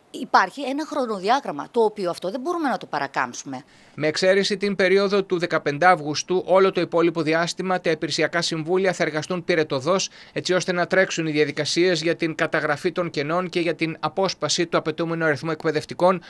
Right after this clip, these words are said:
Speaker 2: με σκοπό στα μέσα Σεπτεμβρίου, που θα ανοίξουν τα σχολεία, να μην υπάρχουν προβλήματα με το διδακτικό προσωπικό.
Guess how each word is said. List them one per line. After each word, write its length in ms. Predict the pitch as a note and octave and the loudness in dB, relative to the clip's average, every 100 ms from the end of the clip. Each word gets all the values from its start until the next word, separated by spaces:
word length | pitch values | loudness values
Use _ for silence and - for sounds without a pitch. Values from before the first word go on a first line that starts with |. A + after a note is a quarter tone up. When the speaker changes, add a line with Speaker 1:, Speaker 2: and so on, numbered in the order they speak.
| - - | -18 -2
Speaker 2:
με 120 | - | 0
σκοπό 360 | - D3+ F3+ F3+ | 0 -2 -2 0
στα 140 | D#3+ | 0
μέσα 240 | F3+ F3 | -2 -2
Σεπτεμβρίου, 580 | E3 D#3 D3 C#3 E3+ F3+ | -4 -2 -2 0 2 0
που 120 | D#3+ | 0
θα 80 | D3 | -4
ανοίξουν 360 | D3 D#3 - D3 | -4 -4 -6 -4
τα 100 | D3 | -4
σχολεία, 420 | D3 D3 F3 E3+ - - | -2 2 2 2 -2 -4
να 100 | C#3+ | 0
μην 120 | F3 | 0
υπάρχουν 380 | F3+ F3+ F3 F#3 | 2 2 2 0
προβλήματα 640 | F3 D#3+ D#3+ F3+ F3+ E3+ E3+ | 2 2 2 2 2 2 2
με 120 | E3+ | 2
το 120 | E3+ | 0
διδακτικό 460 | D#3 D3+ - D3 F#3 | 0 0 -2 -2 0
προσωπικό. 640 | E3+ E3 - F3 D#3 | 0 -2 -2 4 4